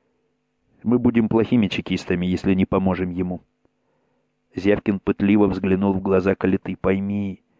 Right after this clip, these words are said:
дело не в моей амбиции.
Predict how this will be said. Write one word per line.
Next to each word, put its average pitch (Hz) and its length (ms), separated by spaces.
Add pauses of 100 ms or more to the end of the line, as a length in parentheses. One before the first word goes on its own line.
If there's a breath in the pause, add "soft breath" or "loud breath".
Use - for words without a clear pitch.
(300)
дело 110 280
не 110 140
в 98 100
моей 104 460
амбиции. 98 920